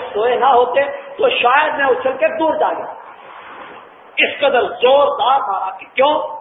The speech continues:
تو نے یہ لاپرواہی کیوں کی؟ اولاد کی تربیت والدین کے ذمہ ہے، مرتے دم تک والدین کے ذمہ ہے۔ مسجد میں حاضر ہونے والے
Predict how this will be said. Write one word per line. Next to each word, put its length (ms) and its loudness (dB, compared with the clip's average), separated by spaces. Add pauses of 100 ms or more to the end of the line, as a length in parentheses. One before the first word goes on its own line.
(120)
تو 80 2
نے 100 0
یہ 160 0
لاپرواہی 600 -2
کیوں 200 -10
کی؟ 160 -20 (1500)
اولاد 400 0 (120)
کی 100 -6
تربیت 500 0 (140)
والدین 500 2
کے 200 0
ذمہ 380 2
ہے، 100 2 (400)
مرتے 580 2
دم 180 2
تک 300 -2
والدین 420 -6
کے 140 -14
ذمہ 220 -18
ہے۔ 160 -20 (2750)
مسجد 380 0
میں 200 -2 (500)
حاضر 300 4
ہونے 280 0
والے 580 0